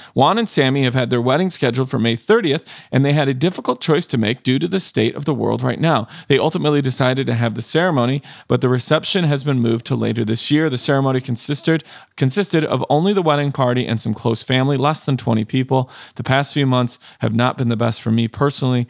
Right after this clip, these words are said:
but me being able to be there for my friends and celebrate their love was wonderful. Congratulations, Juan and Sammy. I love you both."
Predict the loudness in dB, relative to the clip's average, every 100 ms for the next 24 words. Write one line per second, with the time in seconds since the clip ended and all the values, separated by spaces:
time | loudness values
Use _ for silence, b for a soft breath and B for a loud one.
0 | B B B 0 0 0 _ -2 2 2
1 | 2 0 0 0 0 0 -2 -4 -2 0
2 | 2 0 0 -2 -2 0 0 0 -4 -6
3 | -2 -2 0 -2 -2 0 -2 -2 -4 -4
4 | 0 0 0 -4 -6 -4 0 0 0 0
5 | 0 0 -4 0 0 0 -2 -2 0 0
6 | -2 -2 -2 -2 -4 2 2 2